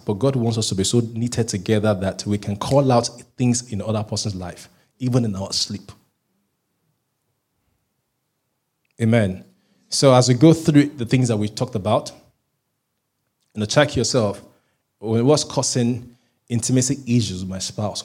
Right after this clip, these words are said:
You know, what do I need to deal with from my own side as opposed to their side?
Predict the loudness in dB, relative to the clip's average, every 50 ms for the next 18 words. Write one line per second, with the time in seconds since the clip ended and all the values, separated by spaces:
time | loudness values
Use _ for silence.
0 | -12 -10 -8 -8 -6 -8 -10 -12 -14 -10 0 2 2 2 2 0 0 2 4 4
1 | 4 2 0 -2 -4 -4 -2 -2 -2 -2 -2 -2 -2 -2 0 0 0 -2 -2 -4
2 | -4 -4 -4 -4 -4 -6 -6 -6 -8 -8 -10 -12 -14 -18 -18 _ _ _ _ -8
3 | -6 -6 -4 -4 -4 -4 -4 -4 -6 -4 -4 -4 -4 -6 -6 -8 -10 -10 -12 -16
4 | -18